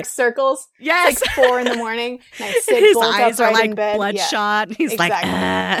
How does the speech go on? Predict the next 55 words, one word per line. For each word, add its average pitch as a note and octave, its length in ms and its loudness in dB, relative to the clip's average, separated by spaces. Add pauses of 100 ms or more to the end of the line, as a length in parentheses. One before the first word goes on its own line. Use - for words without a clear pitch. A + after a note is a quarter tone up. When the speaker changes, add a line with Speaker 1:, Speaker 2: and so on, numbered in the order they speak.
(100)
Speaker 1:
Yeah, A3 220 0 (300)
yeah. F#3 240 -6 (580)
I A#3+ 140 -4
know A#3+ 480 -2
that F3+ 560 -2
there G#3 280 -6
are G3+ 120 -6
a G3+ 120 -6
lot A3+ 280 -12
of G#3 80 -10
different G#3 320 -6 (120)
themes G4+ 280 -8
and C#4 80 -6
messages G#3 480 -10
that F3 80 -10
I E3 200 -8
am E3 140 -10
seeing F#3 460 -8
coming E3+ 280 -14
through F3 540 -10
in E3 160 -12
your D#3 200 -14
writing D#3 480 -12
here. D#3 300 -12 (320)
And F#3+ 140 -8
I F#3 140 -4
know F3+ 420 -6
that E3+ 380 -8 (260)
at F3 100 -14
the - 60 -12
beginning E3 400 -10
of E3 60 -10
the F#3 60 -10
show, E3+ 260 -8
when E3 100 -10
we D#3+ 100 -8
were D#3+ 140 -10
introducing F3 680 -10
you, D3+ 200 -8 (320)
we F3 120 -8
did E3 160 -8
mention E3 520 -8
that D#3+ 240 -8
one E3+ 120 -8
of E3+ 100 -12
the G3 100 -18
things F3+ 200 -10
that F#3 120 -8
you're F3+ 160 -8
very F#3 280 -8
passionate F#3 540 -10
about D3 300 -12
is D#3+ 240 -12
mental D3+ 300 -12
health D#3+ 360 -14